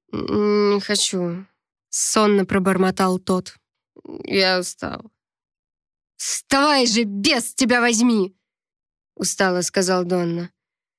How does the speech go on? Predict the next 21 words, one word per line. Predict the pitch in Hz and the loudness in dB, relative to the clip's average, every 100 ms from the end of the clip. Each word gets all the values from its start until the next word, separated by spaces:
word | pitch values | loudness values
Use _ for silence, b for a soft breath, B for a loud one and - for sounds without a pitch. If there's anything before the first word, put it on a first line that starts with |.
| _ _ _ _ _ - | _ _ _ _ _ 0
"Надо | 214 226 202 196 190 180 170 - | 2 2 2 2 2 0 -4 0
Энце | 226 247 233 196 | 2 2 2 0
помочь". | 220 233 220 190 - - _ _ _ _ _ _ _ - | 0 2 2 0 -4 -8 _ _ _ _ _ _ _ -4
Вот | 233 359 - | 0 0 2
тут | 302 262 | 0 0
Джек | 185 240 262 | 0 0 0
все | - - 208 | -2 0 0
вспомнил, | - - 180 170 170 165 160 151 B B B | -2 -6 -2 0 0 -2 -4 -8 B B B
и | 226 320 | 2 2
запоздалый | 302 208 185 175 180 175 170 | 2 0 0 0 0 0 0
шок | 165 233 311 - | 0 0 0 -2
пробил | - 185 175 170 240 269 | -4 -2 0 0 0 0
до | 185 | -2
самого | 170 170 180 190 180 | -2 0 0 0 -2
сердца. | - 180 190 - - - _ _ _ _ _ _ _ _ _ _ | -6 -6 -8 -8 -12 -16 _ _ _ _ _ _ _ _ _ _
"Твою | 214 202 226 247 339 | 0 4 4 4 4
мать!" | 339 294 277 247 190 170 - - - _ _ _ - | 4 4 4 2 0 -4 -6 -6 -8 _ _ _ -8
воскликнул | 190 190 - 180 - 180 | -2 -2 0 -4 0 -2
он. | 175 160 156 _ B B B B B | 0 -4 -8 _ B B B B B
Рывком | 214 220 - 311 320 | 0 0 2 2 2
сел | 277 - 185 175 | 2 2 0 0